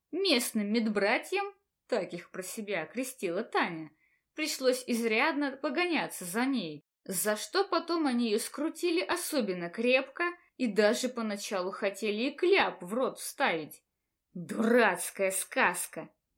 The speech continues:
Пип! Дурацкая академия! Да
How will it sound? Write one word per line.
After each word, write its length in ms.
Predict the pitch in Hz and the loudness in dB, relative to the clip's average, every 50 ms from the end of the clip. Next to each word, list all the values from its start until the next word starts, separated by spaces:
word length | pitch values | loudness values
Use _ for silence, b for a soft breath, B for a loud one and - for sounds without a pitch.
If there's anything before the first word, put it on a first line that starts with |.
| _ _ _ | _ _ _
Пип! 600 | - 480 508 508 508 523 494 494 494 494 - - _ _ _ _ _ _ _ | 2 2 4 4 4 6 6 6 4 4 -2 -14 _ _ _ _ _ _ _
Дурацкая 920 | 175 170 240 254 254 254 294 330 294 226 208 - - - - 214 196 190 | 0 6 8 8 8 10 8 8 8 8 8 6 2 -4 -2 -2 -2 -2
академия! 920 | 190 - 240 247 233 226 285 359 330 247 214 202 185 175 165 165 160 - _ _ _ _ _ _ - 508 523 554 554 554 554 554 539 523 523 - - _ _ _ _ _ _ _ _ _ - 180 175 | 0 2 2 2 2 4 6 6 6 6 4 0 -2 -4 -4 -6 -8 -12 _ _ _ _ _ _ 0 0 2 2 2 2 2 2 2 0 0 -4 -14 _ _ _ _ _ _ _ _ _ -14 0 2
Да 240 | 247 254 262 262 | 4 4 4 2